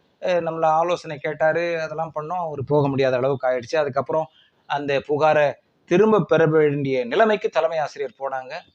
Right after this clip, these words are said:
அந்த சங்கதிகள் வேறு பதிவிலே சொன்னாலும் இப்ப நான் சொல்றேன். இந்த விசாரணைக்கு பேரு என்ன?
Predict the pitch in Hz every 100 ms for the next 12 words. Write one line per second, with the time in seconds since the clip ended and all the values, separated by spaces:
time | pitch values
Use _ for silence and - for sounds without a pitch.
0 | _ - 123 160 160 147 - 131 139 127
1 | 123 190 - _ _ _ - 151 233 220
2 | 156 147 143 123 - 101 92 120 175 _
3 | 143 - 196 139 - 101 82 - 220 240
4 | 226 175 156 269 254 220 185 - - 135
5 | 135 113 92 113